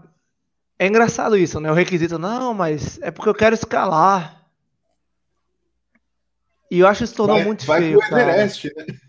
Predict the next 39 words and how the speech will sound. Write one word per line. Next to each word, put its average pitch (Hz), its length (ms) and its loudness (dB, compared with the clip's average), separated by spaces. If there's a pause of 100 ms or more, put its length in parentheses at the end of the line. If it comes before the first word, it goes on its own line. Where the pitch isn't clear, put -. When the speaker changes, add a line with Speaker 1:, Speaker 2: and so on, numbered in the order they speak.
(100)
Speaker 1:
Vai 156 160 2
pro 170 140 -2
Everest, 165 640 2
talvez, 147 480 -4
né? 139 160 -10 (220)
Speaker 2:
<laughs> - 360 -16 (220)
Speaker 1:
Aí 160 80 0
eu 175 100 6
uso 190 300 6
o 202 60 2
mongo 196 260 0
D 196 140 4
B 196 180 4
porque 196 220 -10
o 180 40 0
relacional 175 360 -2
não 170 80 -4
escala, 160 580 -2
né? 139 100 -12
Mas 151 200 -12
caramba. 160 680 -8 (880)
Speaker 2:
Não, 359 300 -2
tá. 160 340 -4 (140)
Speaker 1:
O 190 300 4
Stack 196 360 2
Overflow, 208 720 2 (640)
é, 165 720 0 (140)
usa 214 300 4
relacional, 202 560 4
quer 196 80 2
dizer 190 140 4
que 196 80 -6
você 202 80 -2
vai 185 100 2
ter 185 120 -2
um 202 40 0
negócio 190 380 0
Speaker 2:
Uhum. 165 200 -4
Speaker 1:
mais 226 840 -2